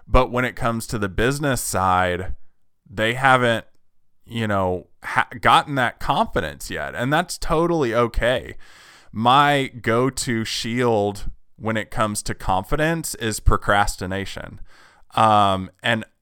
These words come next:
ultimately, when I start picking up other hobbies or thinking about, you know, "What else could I do? Like, could I start this new YouTube channel?" Um, there is a lot there about self-confidence. I can think back to when I was starting doing webinars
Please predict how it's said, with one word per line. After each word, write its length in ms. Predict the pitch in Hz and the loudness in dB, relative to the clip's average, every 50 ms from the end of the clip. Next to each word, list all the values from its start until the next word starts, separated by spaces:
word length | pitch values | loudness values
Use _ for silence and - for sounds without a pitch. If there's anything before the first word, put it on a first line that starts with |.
| _ - | _ 0
ultimately, 1000 | 135 139 170 170 - - 170 156 135 123 - - 104 107 107 101 101 98 95 87 | 2 2 2 0 -2 -4 -2 -2 -2 -2 -4 -6 -6 -4 -2 -2 -2 -2 -4 -6
when 260 | - 95 107 107 107 | -8 -6 -6 -2 0
I 200 | 104 104 113 123 | 2 2 2 2
start 520 | 120 - - - 131 120 120 110 - _ | 0 -4 -2 2 4 4 4 4 2 _
picking 380 | - - 123 117 - 120 113 107 | 2 2 2 2 -6 -6 -2 0
up 260 | 104 110 - - - - | 0 0 2 0 -2 0
other 320 | 107 113 110 107 104 98 | -2 -2 0 2 0 0
hobbies 800 | - - 98 87 90 95 104 117 123 135 143 143 131 - - - - - - _ _ - - _ | 2 0 2 2 2 0 0 -2 -4 -4 -6 -6 -6 -8 -12 -14 -18 -20 -20 _ _ -20 -12 _
or 420 | - 120 117 113 107 107 107 104 104 | 0 2 4 6 6 8 8 6 4
thinking 500 | - - - 127 120 120 - 131 120 113 | 0 -4 -4 -2 -2 -2 -4 -6 -4 -4
about, 600 | 107 95 104 104 101 98 98 95 92 90 - - - - _ _ - | -2 0 2 4 6 6 6 6 4 2 -2 -8 -20 -20 _ _ -8
you 120 | 110 113 | -4 -2
know, 460 | 110 101 98 92 92 90 90 82 - _ | 0 0 2 2 0 0 -2 -4 -8 _
"What 220 | 117 127 143 143 | -2 -2 0 2
else 260 | 151 160 175 170 - | 2 2 0 0 -2
could 160 | - - 131 | -8 -6 -2
I 140 | 117 101 101 | 0 0 0
do? 320 | 95 95 98 92 90 90 87 | -2 -2 -4 -4 -2 -2 -2
Like, 240 | 87 87 85 - | -4 -4 -6 -6
could 160 | _ - 123 110 | _ -4 -2 -2
I 100 | 110 113 | -2 -2
start 380 | 110 - - 123 123 120 - | -2 -2 0 0 0 0 -2
this 220 | 131 131 127 - 131 | -4 -6 -6 -4 -4
new 200 | 131 131 131 127 | -4 -2 -2 -2
YouTube 520 | 123 131 160 196 190 - 175 135 110 98 | 0 0 -2 -2 -2 -2 -4 -4 -4 -6
channel?" 560 | - - 117 104 101 95 87 82 82 - - - - - - _ _ _ - | -8 -4 -2 -2 -2 -2 -2 -4 -6 -8 -10 -18 -20 -20 -20 _ _ _ -6
Um, 640 | - 117 113 110 107 107 104 98 95 92 95 - - - - - _ _ _ - - - - - - - - - - - - - | 0 2 4 4 4 4 2 2 0 -4 -8 -14 -16 -20 -20 -20 _ _ _ -20 -20 -20 -20 -20 -20 -20 -20 -20 -20 -20 -20 -20
there 500 | - 107 104 101 110 123 127 135 139 139 | -18 -18 -8 -2 0 0 2 2 2 0
is 260 | 127 107 127 127 110 | 0 -2 -4 -2 -2
a 60 | 117 110 | -2 -2
lot 520 | 110 104 101 107 113 120 131 127 - 107 | -2 0 2 2 4 4 2 0 -2 -4
there 280 | 107 113 120 131 143 139 | -2 0 0 2 2 2
about 420 | 120 101 107 101 101 101 95 - | 2 2 2 4 4 2 0 -2
self-confidence. 960 | - - - 107 104 107 - - - 110 113 131 135 - - 85 87 - - | -8 -2 0 0 0 0 -2 -6 -2 -2 -2 0 -2 -4 -6 -6 -8 -8 -6
I 100 | 104 110 | -4 -4
can 160 | 117 131 117 | -4 -4 -8
think 280 | 117 - 120 113 104 _ | -6 -6 -8 -8 -6 _
back 320 | 107 107 107 104 98 - _ | 0 2 2 2 0 -4 _
to 120 | - 117 | -6 -4
when 180 | 104 107 107 107 | -2 -2 0 0
I 120 | 104 107 113 | 2 2 2
was 140 | 113 104 | 0 -2
starting 580 | - - - 113 107 110 110 110 107 104 101 95 | -2 -2 0 2 2 2 2 0 -4 -4 -6 -8
doing 380 | 92 107 107 104 101 95 87 92 | -6 -6 -4 -4 -4 -6 -6 -2
webinars 840 | 98 101 107 110 127 123 113 107 107 107 107 107 104 104 104 - | 0 0 0 0 0 0 2 4 4 6 6 4 4 2 0 -2